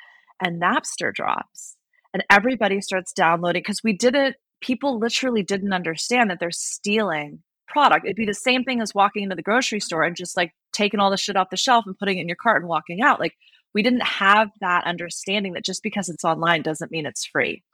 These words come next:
And so we're in real time scraping a living for these artists. They are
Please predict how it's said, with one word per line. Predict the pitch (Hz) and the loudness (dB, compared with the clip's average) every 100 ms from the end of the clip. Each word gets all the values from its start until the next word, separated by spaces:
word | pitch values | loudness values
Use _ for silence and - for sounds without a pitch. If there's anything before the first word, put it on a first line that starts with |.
| _ - | _ 4
And | 190 185 175 165 - _ - | 6 6 4 -4 -14 _ -4
so | 233 | 0
we're | 214 214 262 285 | 2 4 4 4
in | 196 190 180 165 | 0 -2 -4 -8
real | 190 214 | -8 -8
time | - 156 139 139 185 - | -8 -4 -4 -4 -12 -14
scraping | - - - 185 175 170 190 208 220 214 196 180 | -6 -6 -6 -10 -12 -6 -2 -2 -2 -4 -2 -2
a | |
living | 165 156 151 151 | -2 -2 -4 -6
for | 147 | -8
these | 156 151 - | -6 -2 0
artists. | 113 - - - - - | 2 0 -4 -8 -14 -2
They | 180 170 | 4 4
are | - 147 143 139 - | 4 0 0 0 -4